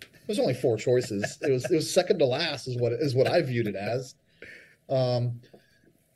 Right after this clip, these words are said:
there's two reasons I wasn't real happy about getting an ec-, being an Echo is 'cause at the time, they had a longer,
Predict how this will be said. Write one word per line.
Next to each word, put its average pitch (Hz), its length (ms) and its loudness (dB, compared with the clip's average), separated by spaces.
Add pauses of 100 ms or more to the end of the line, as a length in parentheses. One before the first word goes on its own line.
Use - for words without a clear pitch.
(100)
there's 143 180 0
two 226 200 4
reasons 202 320 6
I 175 60 8
wasn't 180 280 6
real 160 140 6
happy 165 240 -2
about 147 240 -2
getting 135 280 -2
an - 20 4
ec-, 151 280 -2
being 143 200 2
an 131 80 0
Echo 127 500 4
is 127 100 -12
'cause 139 200 2
at 139 100 0
the 120 60 -2
time, 131 640 -4 (440)
they 147 220 4
had 160 240 0
a 135 100 2
longer, 127 840 0